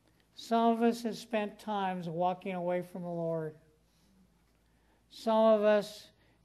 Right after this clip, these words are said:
have gone off on very, very deep and dark paths. Some of us had other people drag us along deep and dark paths.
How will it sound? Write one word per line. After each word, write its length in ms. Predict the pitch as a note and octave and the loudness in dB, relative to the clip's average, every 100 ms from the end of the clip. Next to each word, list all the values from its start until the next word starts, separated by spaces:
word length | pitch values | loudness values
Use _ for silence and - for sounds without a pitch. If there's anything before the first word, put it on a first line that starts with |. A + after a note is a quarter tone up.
| G#3 | -2
have 180 | G3+ | 0
gone 340 | E3+ G3 G3 G3 | 0 0 0 0
off 460 | F#3+ F#3+ F#3+ F#3 | -2 0 -2 -4
on 220 | F#3 F3 F3 | -6 -6 -6
very, 400 | E3 F#3+ F#3+ F#3+ | -4 -2 -2 -2
very 460 | E3+ F3+ F3+ F3 E3+ | -4 -2 -2 -4 -6
deep 280 | F#3 F3+ F3+ | -6 -6 -6
and 140 | F3 | -6
dark 320 | E3+ E3+ E3+ - | -4 -4 -6 -6
paths. 640 | F3 D#3 D#3+ - - - _ _ _ _ _ _ _ _ _ _ _ _ _ _ | -4 -4 -8 -14 -16 -16 _ _ _ _ _ _ _ _ _ _ _ _ _ _
Some 420 | - - G#3+ G#3 G3 | -14 -2 2 2 2
of 60 | |
us 220 | G3+ G3 | 2 0
had 200 | G#3 G3+ | 0 2
other 240 | G3 G3 G3 | 2 2 0
people 460 | G3 A3+ G#3+ G3 | -4 -8 -4 -4
drag 540 | E3 D3 F3+ G3+ G#3 F3+ | -4 -4 0 2 2 0
us 320 | D#3+ D3+ - _ _ _ _ - | -6 -8 -20 _ _ _ _ -10
along 560 | G3 F#3 F3+ F3+ F3+ E3 | -6 -4 -4 -4 -8 -10
deep 260 | G3 F#3 F3+ | -10 -10 -10
and 160 | F3 | -10
dark 260 | E3+ E3+ E3 - | -8 -8 -10 -12
paths. 500 | E3+ D#3 D3 C#3 - | -12 -12 -12 -18 -20